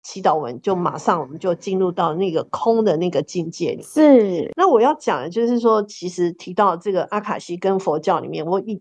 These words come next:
Speaker 1: 早期的时候，我常常跟同学讲，如果你要认识阿卡西，你就要去读金刚经。金刚经里面在谈的所有的一切里面，它就在谈的就是阿卡西。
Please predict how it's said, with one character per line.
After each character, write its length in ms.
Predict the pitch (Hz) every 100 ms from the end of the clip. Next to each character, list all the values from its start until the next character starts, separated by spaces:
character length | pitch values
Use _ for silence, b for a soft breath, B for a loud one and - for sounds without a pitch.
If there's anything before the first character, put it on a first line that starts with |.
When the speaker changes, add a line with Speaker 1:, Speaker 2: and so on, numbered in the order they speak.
| _
Speaker 1:
早 240 | 196 165
期 380 | 151 - - 170
的 160 | 190
时 100 | 185
候， 120 | 226 196
我 100 | 160
常 220 | - 160
常 160 | 160
跟 180 | 175 180
同 180 | 185 160
学 240 | 160 147
讲， 220 | 156 151 -
如 100 | 262
果 140 | 311 233
你 80 |
要 160 | 175 196
认 180 | 208 202
识 140 | 202
阿 120 | 190
卡 200 | 190 208
西， 240 | - - 170
你 180 | 151 147
就 140 | 185
要 80 | 175
去 180 | - 165
读 240 | - 147
金 260 | - 170 165
刚 240 | 156 165
经。 320 | - 143 151 - _
金 180 | - 294
刚 200 | 285 294
经 240 | - 269
里 100 | 247
面 240 | 156 190 165
在 160 | 180
谈 240 | 170 - 120
的 220 | 120 - _ _
所 180 | 202
有 80 | 240
的 80 | 165
一 100 | 156
切 300 | - - 185
里 80 | 156
面， 220 | 143 156
它 160 | - 175
就 120 | 180
在 140 | 175
谈 240 | 151 160 107
的 80 |
就 140 | 156 156
是 100 | 139
阿 160 | -
卡 180 | - 135 127
西。 280 | - -